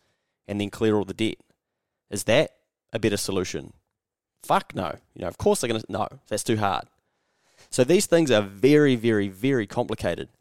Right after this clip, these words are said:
And we're all gonna have our biases of what should happen. But I think we need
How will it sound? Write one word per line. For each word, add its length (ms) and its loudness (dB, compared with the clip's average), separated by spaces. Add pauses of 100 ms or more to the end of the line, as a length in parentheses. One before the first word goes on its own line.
(460)
And 340 0 (200)
we're 160 4
all 220 6
gonna 140 0
have 180 0
our 100 2
biases 720 -2 (120)
of 480 0 (280)
what 240 -2
should 160 -4
happen. 420 -4 (1200)
But 240 2 (720)
I 80 -6
think 280 0
we 140 -4
need 400 -4